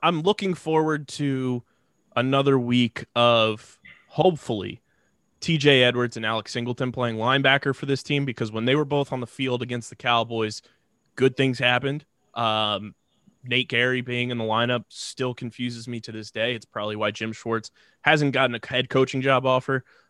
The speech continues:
uh, since coming to be the defensive coordinator 'cause he plays terrible players on the defense. Um, I'm excited for Slay versus Slayton two point oh as well. I think that matchup's always,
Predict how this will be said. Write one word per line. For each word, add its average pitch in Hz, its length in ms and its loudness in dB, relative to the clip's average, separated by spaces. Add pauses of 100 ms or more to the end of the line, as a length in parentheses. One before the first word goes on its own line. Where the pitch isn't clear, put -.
uh, 110 240 4
since 120 260 -4
coming 117 300 -2
to 113 60 -4
be 117 100 -4
the 117 100 -6
defensive 117 380 -8
coordinator 127 400 -2
'cause 120 160 -12
he 107 80 -18
plays 104 280 -6
terrible 110 360 -2
players 120 340 0
on 123 80 -2
the - 80 -8
defense. 143 560 -6 (460)
Um, 113 560 0 (920)
I'm 170 220 6
excited 190 380 6
for 151 120 0
Slay 147 380 2
versus 127 300 -2
Slayton 120 480 -2 (160)
two 120 160 -2
point 107 260 0
oh 101 220 -2
as 95 80 -16
well. 104 320 0 (200)
I 127 120 2
think 131 220 -4
that 135 120 6
matchup's 127 460 0
always, 110 640 0